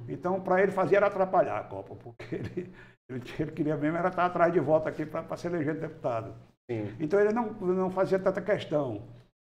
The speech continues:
Speaker 1: E pra você fazer aquele esquema, tinha que convencer. A direção não ia botar dinheiro se não fosse uma coisa que tivesse retorno. Então, aí eu, eu corri atrás de, de montar os projetos, né? Então, eu fiquei na batalha, comecei, liguei pra, pra,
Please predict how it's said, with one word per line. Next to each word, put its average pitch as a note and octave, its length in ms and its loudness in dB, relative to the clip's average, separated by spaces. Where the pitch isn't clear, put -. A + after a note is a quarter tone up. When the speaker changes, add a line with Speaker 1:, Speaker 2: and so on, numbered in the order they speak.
Speaker 1:
E F#3 60 -2
pra B3 220 0
você G#3+ 360 4
fazer E3 360 2
aquele C#3+ 440 0
esquema, - 280 -10
tinha A3+ 140 -12
que - 60 -18
convencer. C4 340 -4
A G3 60 0
direção E3+ 420 0
não A3 160 -6
ia A3 180 -2
botar E3 400 0
dinheiro D#3+ 460 -2
se F3+ 140 -6
não G3+ 100 -10
fosse F#3+ 480 -4
uma E3 180 2
coisa E3 280 -2
que F#3 140 -6
tivesse F#3+ 380 0
retorno. D#3+ 500 -2
Então, E3 300 -8
aí G3+ 160 -2
eu, G#3 260 -2
eu E3+ 100 -4
corri F3 360 6
atrás F#3 360 4
de, A3+ 160 -6
de A3 100 -8
montar G#3+ 300 -4
os F3+ 120 0
projetos, B2+ 580 -4
né? B2+ 180 -8
Então, F3+ 140 -10
eu F3 80 -14
fiquei F#3+ 200 -4
na F3+ 140 2
batalha, F3+ 560 2
comecei, D#3+ 380 -4
liguei D#3+ 240 -2
pra, D#3+ 180 -4
pra, B2+ 400 -8